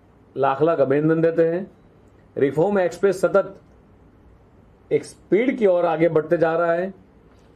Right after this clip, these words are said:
और लॉन्ग विजन से काफी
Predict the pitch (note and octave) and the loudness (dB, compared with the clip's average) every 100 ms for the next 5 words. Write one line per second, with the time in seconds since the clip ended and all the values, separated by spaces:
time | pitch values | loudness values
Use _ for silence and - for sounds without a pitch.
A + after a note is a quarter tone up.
0 | _ _ _ _ C#3+ D3 D#3 D3 C3+ F#3 | _ _ _ _ 0 0 0 0 2 2
1 | C4+ C4 F#3 E3 E3 G3+ F3 C#3+ F2+ - | 0 0 0 2 2 0 0 0 -2 -8
2 | - _ _ _ - - - - D#3+ E3 | -20 _ _ _ -20 -20 -8 -2 -2 0
3 | G3+ A3+ A3+ A3+ | -2 0 -2 -6